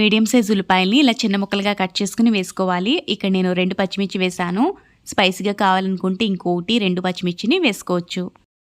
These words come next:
ఇందులోకి రుచికి సరిపడా ఉప్పు వేసుకోవాలి. మనం already తోటకూర లివర్లో ఉప్పు వేసేసాం కాబట్టి కొంచెం తగ్గించుకుని ఇందులో ఉప్పు వేసుకోవాలి.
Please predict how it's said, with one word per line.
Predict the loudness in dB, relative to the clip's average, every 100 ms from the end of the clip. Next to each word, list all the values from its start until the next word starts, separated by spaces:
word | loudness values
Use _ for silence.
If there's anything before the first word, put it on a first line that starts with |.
| _ _ _ _ _ _ -4
ఇందులోకి | 0 2 2 2 2 2
రుచికి | 2 -2 -2
సరిపడా | -2 0 0 -2
ఉప్పు | -4 0
వేసుకోవాలి. | 0 -2 -2 0 2 2
మనం | 2 2 0
already | 0 0 -2 -4 -8 _ _
తోటకూర | 0 2 2 -2 0
లివర్లో | 0 0 0 0 -2
ఉప్పు | -4 -2
వేసేసాం | -2 -6 -4 -2 -2
కాబట్టి | -2 -4 0
కొంచెం | 0 0 -2
తగ్గించుకుని | -2 0 -2 -2 0 2
ఇందులో | 2 0 -4
ఉప్పు | -2 -2
వేసుకోవాలి. | -4 -6 -4 -2 -2